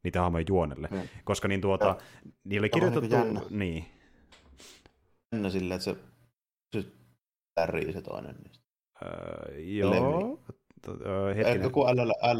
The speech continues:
Speaker 2: L alkava kuitenkin. Näin, niin.
Speaker 1: Mm.
Speaker 2: Niin, tota, Super Mario Bros. kolmosessa, niin siinähän on niiden maailman bosseina ne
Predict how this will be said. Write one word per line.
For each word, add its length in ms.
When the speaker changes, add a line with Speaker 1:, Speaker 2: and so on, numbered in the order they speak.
Speaker 2:
L 60
alkava 360
kuitenkin. 400
Näin, 200
niin. 100
Speaker 1:
Mm. 260
Speaker 2:
Niin, 100
tota, 360
Super 220
Mario 160
Bros. 160
kolmosessa, 540
niin 100
siinähän 280
on 60
niiden 180
maailman 340
bosseina 480
ne 120